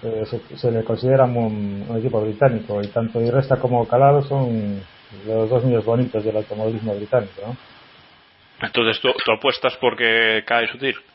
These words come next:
Speaker 1: Eh, sería difícil que lo echen a Sutil, ¿eh? Está, es, a, para mí Sutil está dando muy buen rendimiento.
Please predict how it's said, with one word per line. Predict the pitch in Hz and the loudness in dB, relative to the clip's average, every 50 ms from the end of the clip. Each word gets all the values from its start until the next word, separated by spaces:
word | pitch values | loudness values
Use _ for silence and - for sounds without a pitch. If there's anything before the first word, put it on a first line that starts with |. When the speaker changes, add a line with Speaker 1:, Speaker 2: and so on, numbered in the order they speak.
| _ _ _ _ _ _ _ _ _ _ _ _ _ _ _ _ _ _ _ _ _ _ _ _ _ _ _ _ _ _ _ _ 110 | _ _ _ _ _ _ _ _ _ _ _ _ _ _ _ _ _ _ _ _ _ _ _ _ _ _ _ _ _ _ _ _ -20
Speaker 1:
Eh, | 110 104 92 92 85 85 - | -20 -18 -18 -18 -18 -18 -18
sería | - - 123 120 143 143 135 135 127 123 117 117 117 113 113 110 107 107 104 104 | -10 -8 -6 -2 0 2 4 4 4 4 4 4 2 2 0 -2 -2 -4 -4 -4
difícil | 107 110 - 156 139 131 117 | -6 -6 -6 -6 -6 -6 -6
que | 110 113 | -2 0
lo | 117 123 | 0 0
echen | 123 - 113 | 0 -2 -6
a | 104 | -8
Sutil, | 101 - 101 - 120 101 104 | -8 -8 -8 -6 -6 -6 -4
¿eh? | 117 117 - - - - | -6 -8 -8 -12 -16 -4
Está, | - - 156 147 - | 0 2 2 2 2
es, | 151 147 143 | 2 2 4
a, | 139 139 135 - - | 4 4 2 0 2
para | - 131 139 | 4 4 4
mí | 170 | 4
Sutil | 170 - 156 143 165 | 4 0 -2 0 -2
está | 156 - 165 | 2 4 4
dando | 156 143 127 117 | 4 4 2 2
muy | 117 113 | 2 2
buen | 110 110 104 | 2 2 2
rendimiento. | 104 101 101 104 117 117 104 - - | -2 -4 -4 -2 -2 -4 -4 -6 -10